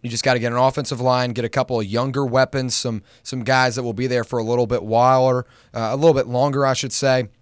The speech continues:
And, um, I, I, I love it. I love the pick, and I love bringing in Bill Callahan as well to help that offensive line.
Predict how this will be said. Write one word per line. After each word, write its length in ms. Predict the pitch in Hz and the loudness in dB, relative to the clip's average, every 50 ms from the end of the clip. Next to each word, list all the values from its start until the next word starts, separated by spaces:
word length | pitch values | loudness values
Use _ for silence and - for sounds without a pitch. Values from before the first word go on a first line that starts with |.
| _ _ _ _ _ _ _ _ - - - | _ _ _ _ _ _ _ _ -16 -12 -8
And, 220 | 127 127 123 123 | -4 -4 -2 0
um, 240 | 120 117 113 110 110 - | 0 0 0 -2 -2 -2
I, 120 | 135 135 | -2 -2
I, 140 | - 127 131 | 0 0 -2
I 120 | 131 - 131 | 0 -2 0
love 220 | 120 127 127 123 | 0 2 0 2
it. 140 | 123 127 - - | 0 -2 -4 -4
I 100 | - 117 | -6 -4
love 200 | 113 117 117 104 | -2 -2 -2 -2
the 60 | 113 | -4
pick, 320 | - 123 120 117 107 - | -4 -2 -2 -2 -2 -2
and 80 | 113 113 | -4 -4
I 20 | |
love 260 | 110 107 113 113 107 | -2 0 0 -2 -2
bringing 300 | 95 107 113 113 110 110 | -2 -4 -4 -4 -2 -4
in 80 | 110 101 | -6 -4
Bill 180 | 95 107 107 104 | -2 -4 -4 -2
Callahan 460 | - 113 107 110 107 104 107 107 107 | -2 -4 -4 -2 -2 -4 -4 -4 -6
as 100 | 98 92 | -6 -4
well 160 | 101 101 104 | -4 -4 -4
to 60 | 98 | -2
help 160 | 101 104 - | -2 -4 -4
that 160 | - 113 101 101 | -4 -4 -4 -4
offensive 400 | 101 95 - 104 98 - 95 98 | -4 -6 -8 -12 -12 -12 -8 -6
line. 320 | 101 104 101 104 101 98 | -4 -4 -4 -4 -6 -10